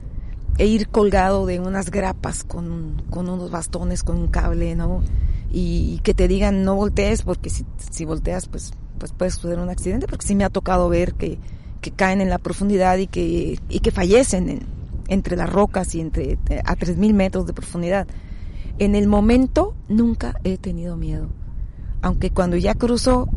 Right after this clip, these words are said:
las lágrimas solas, solas salen y, y entonces, entonces me pregunto, "¿Qué estoy haciendo aquí?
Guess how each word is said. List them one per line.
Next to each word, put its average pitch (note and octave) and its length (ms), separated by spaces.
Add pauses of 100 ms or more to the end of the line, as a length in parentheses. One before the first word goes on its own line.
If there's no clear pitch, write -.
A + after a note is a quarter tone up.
(140)
las F3+ 260
lágrimas F#3 520
solas, F3+ 680
solas F#3+ 420
salen F3+ 420
y, E3+ 240
y F3+ 60
entonces, G3 420 (680)
entonces C4 240
me C4 100
pregunto, G#3+ 360
"¿Qué B3+ 80
estoy B3 220
haciendo A3 300
aquí? - 280